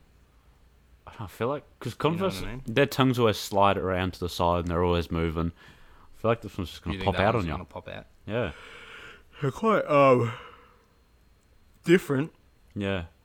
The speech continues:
Speaker 1: I don't know what nine means.
Speaker 2: Nine. No
Speaker 1: I
Speaker 2: idea.
Speaker 1: do like the yellow on the black. That's nice.
Speaker 2: On the black. On the back of the black. <laughs>
Speaker 1: Oh,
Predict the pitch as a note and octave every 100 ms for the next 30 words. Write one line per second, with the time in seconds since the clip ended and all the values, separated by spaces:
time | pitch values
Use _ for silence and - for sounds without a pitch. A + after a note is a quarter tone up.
0 | _ - G2+ F#2+ C#2 D#2 E2 F2+ D2+ C#2+
1 | F#2 - - _ _ _ _ _ _ -
2 | F2 E2 E2+ E2+ _ _ _ _ _ _
3 | _ _ _ _ _ _ _ - D#2 D#2+
4 | D#2+ D2+ G#2 A2 F2 D#2+ D2 D#2 C2+ C#2+
5 | C#2+ D#2 C#2 - - - E2 D2+ C2+ A#2
6 | G2+ F2+ F2 F2+ - _ _ _ _ _
7 | _ _ _ G2 F#2 D#2 E2 E2+ - -
8 | - - - - - _ _ - - -
9 | - - - - - - - - - -
10 | _ - E2